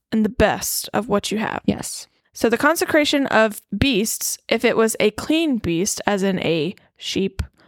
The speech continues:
Speaker 1: or goat.
Speaker 2: Not a donkey.
Speaker 1: Not a donkey. Not a pig. <laughs>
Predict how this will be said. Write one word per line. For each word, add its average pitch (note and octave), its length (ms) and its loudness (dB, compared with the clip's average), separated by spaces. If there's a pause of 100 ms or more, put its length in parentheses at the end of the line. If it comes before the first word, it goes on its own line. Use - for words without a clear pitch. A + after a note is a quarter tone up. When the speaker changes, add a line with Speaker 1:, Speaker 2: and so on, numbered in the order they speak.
(140)
Speaker 1:
or - 140 -8
goat. - 560 0 (500)
Speaker 2:
Not G#3 300 6
a E3+ 40 6
donkey. - 460 2
Speaker 1:
Not G3 280 4
a F#3+ 40 2
donkey. E3+ 480 0 (260)
Not - 260 -2
a - 40 -4
pig. - 420 -2 (600)
<laughs> - 80 -6